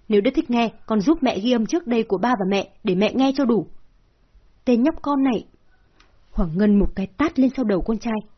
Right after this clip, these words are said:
"Mẹ Hoàng Ngân!" Vũ Quỳnh xấu hổ kêu một tiếng, nhất thời thật sự không biết làm sao mới tốt. Mặt nóng bỏng, tựa như vừa bị lửa to nướng qua.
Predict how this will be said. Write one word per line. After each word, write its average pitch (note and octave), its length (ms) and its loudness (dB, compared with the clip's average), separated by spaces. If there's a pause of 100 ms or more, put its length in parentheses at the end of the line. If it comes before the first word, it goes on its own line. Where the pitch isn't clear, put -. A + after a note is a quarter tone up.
(840)
"Mẹ A3 160 -4
Hoàng G3 280 0
Ngân!" A#3+ 200 0 (800)
Vũ A#3 100 -4
Quỳnh A3 200 0
xấu G3 320 -6
hổ F#3+ 220 0 (100)
kêu A#3 120 0
một F#3+ 200 0
tiếng, G3+ 220 0 (640)
nhất C#4+ 160 0
thời G3 180 4 (100)
thật G3 120 -4 (160)
sự G#3+ 180 2 (100)
không G#3 220 -2
biết C4 200 0
làm F#3+ 120 0 (140)
sao G#3+ 160 -4
mới G3+ 100 -4
tốt. C4+ 220 0 (920)
Mặt G3+ 220 -2
nóng G#3 200 -2
bỏng, A3 200 0 (320)
tựa B3+ 120 4
như A#3+ 280 2
vừa G3+ 160 -2
bị F#3+ 140 -2
lửa F#3+ 220 0 (100)
to A3+ 260 -4
nướng G3 160 0
qua. A3+ 300 -4